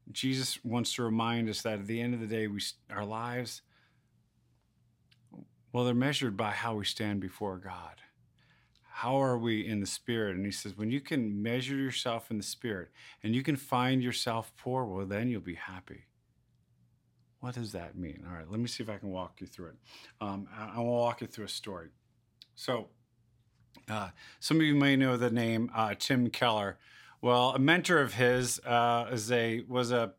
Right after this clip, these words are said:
f-, professor, um, and a church planner named Jack Miller. And he, he is local. He planted several churches up in Montgomery and Bucks and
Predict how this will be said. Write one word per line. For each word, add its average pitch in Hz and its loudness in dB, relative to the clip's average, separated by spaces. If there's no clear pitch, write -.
f-, - -14
professor, 160 2
um, 120 4
and 127 2
a 117 2
church - 0
planner 113 2
named 107 0
Jack 139 0
Miller. 104 -2
And 139 4
he, 160 2
he 143 4
is 143 2
local. 151 4
He 147 0
planted 151 6
several 180 2
churches 147 2
up 147 2
in 131 6
Montgomery 143 4
and 117 2
Bucks 131 0
and 101 -2